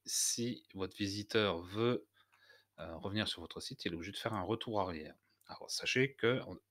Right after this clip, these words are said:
vous avez la possibilité de faire en sorte que votre P D F s'ouvre dans une nouvelle fenêtre. Je vous montrerai ça dans un instant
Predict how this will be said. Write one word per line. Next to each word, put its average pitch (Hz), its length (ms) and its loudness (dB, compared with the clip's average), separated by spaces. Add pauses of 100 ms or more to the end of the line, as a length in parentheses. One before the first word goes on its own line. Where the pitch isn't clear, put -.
(120)
vous 85 120 -6
avez 82 100 -4
la 90 100 -6
possibilité 110 880 2 (480)
de 90 60 0
faire 87 240 0
en 82 60 -2
sorte - 240 -2
que - 100 -2
votre - 200 -4 (120)
P 107 100 2
D 95 220 4
F - 40 -2
s'ouvre 120 240 -2
dans 107 120 2
une 107 120 0
nouvelle 104 220 2
fenêtre. - 400 -8 (480)
Je - 120 -2
vous 98 140 0
montrerai 95 420 0
ça - 140 0
dans 92 220 0
un 90 140 0
instant 110 440 0